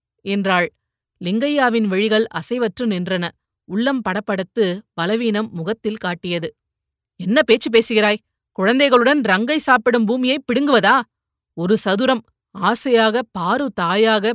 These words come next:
பிள்ளையாக நினைக்கும் மண்ணை பிடுங்கலாமா? இந்த புத்தி உனக்கு எப்படி வந்தது?" ஜோகி பையை எடுத்து வந்தான். லிங்கையா ஒவ்வொரு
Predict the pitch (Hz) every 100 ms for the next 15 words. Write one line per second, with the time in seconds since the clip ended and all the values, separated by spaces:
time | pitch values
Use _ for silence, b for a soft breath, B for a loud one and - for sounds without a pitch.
0 | - 180 220 247 247 254 220 202 214 226
1 | 196 175 240 240 202 262 247 190 180 247
2 | 196 _ _ _ _ _ - 165 190 175
3 | 180 185 302 247 202 - 175 - 349 233
4 | 240 233 254 _ _ _ _ _ _ 156
5 | 190 233 240 240 185 185 240 202 170 -
6 | 185 175 170 170 - _ _ - 165 202
7 | 240 220 214 208 180 185 269